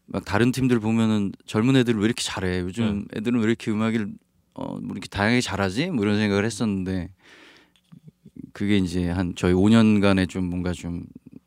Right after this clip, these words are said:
Speaker 1: 뭔가 자격지심도 있고 그랬는데
Speaker 2: 네.
Speaker 1: 그,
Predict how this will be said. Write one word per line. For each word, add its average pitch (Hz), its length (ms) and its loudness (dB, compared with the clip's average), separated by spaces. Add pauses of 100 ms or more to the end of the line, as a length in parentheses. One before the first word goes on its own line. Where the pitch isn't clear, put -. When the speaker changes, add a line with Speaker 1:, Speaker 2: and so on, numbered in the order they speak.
(200)
Speaker 1:
뭔가 90 200 -14
자격지심도 92 600 -6
있고 90 240 -10
그랬는데 92 580 -6
Speaker 2:
네. 95 240 -6
Speaker 1:
그, 90 340 -16